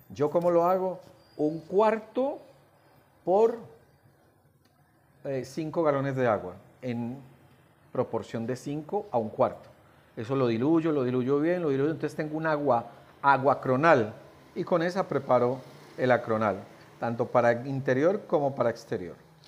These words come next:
Si yo voy a usar acronales que realmente en el exterior se me van a debilitar demasiado, pues aumento la mezcla del acronal. Ya no hago un cuarto, sino que hago dos cuartos, medio galón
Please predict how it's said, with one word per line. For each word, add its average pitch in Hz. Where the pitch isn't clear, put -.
Si 143
yo 180
voy 254
a 285
usar 277
acronales 160
que 123
realmente 151
en 131
el 120
exterior 123
se 175
me 165
van 131
a 151
debilitar 120
demasiado, 147
pues 156
aumento 139
la 143
mezcla 131
del 135
acronal. 120
Ya 123
no 143
hago 156
un 160
cuarto, 165
sino 170
que -
hago 127
dos 127
cuartos, 135
medio 120
galón 151